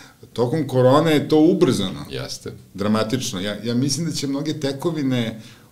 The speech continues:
Speaker 1: online iskustava tokom korone i nakon korone ostati. Recimo, evo,
Speaker 2: Da.
Speaker 1: šta god mi bilo ono kukanja, Zoomovi,
Speaker 2: Mhm.
Speaker 1: ovaj, pa sigurno će pola sastanaka ostati na Zoomu.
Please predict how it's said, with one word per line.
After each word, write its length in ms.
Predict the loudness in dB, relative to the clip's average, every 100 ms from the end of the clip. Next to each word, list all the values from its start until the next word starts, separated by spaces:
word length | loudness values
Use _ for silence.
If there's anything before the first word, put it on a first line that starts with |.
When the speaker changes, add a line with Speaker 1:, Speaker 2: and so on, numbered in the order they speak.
| _ -4
Speaker 1:
online 440 | 2 4 4 4 2
iskustava 640 | 0 -4 -4 -2 -2 -2
tokom 380 | 0 -2 -2 -4
korone 460 | -4 -2 0 0
i 60 | 0
nakon 380 | 0 -2 -2 -2
korone 520 | 0 2 2 2 0 -6 -8
ostati. 560 | -4 -4 -2 -4 -6 -16 -20 _ _ -4
Recimo, 480 | -2 -2 0 2 4
evo, 200 | 4 2
Speaker 2:
Da. 120 | -2
Speaker 1:
šta 180 | -2 2
god 200 | 2 2
mi 240 | 4 2
bilo 420 | 2 -2 0 2
ono 140 | 0 -2
kukanja, 360 | -6 -4 -2 -2
Zoomovi, 760 | -2 -2 0 0 -2 -4 -4 -14 -20 -20 -14
Speaker 2:
Mhm. 120 | -8
Speaker 1:
ovaj, 260 | -4 -2 -2 -6 -14 -18 -14 -4
pa 60 | 0
sigurno 300 | 4 6 6
će 180 | 4 0
pola 380 | 0 4 6 6
sastanaka 600 | 6 4 4 0 -2 4
ostati 360 | 4 4 0 2
na 80 |
Zoomu. 140 | 2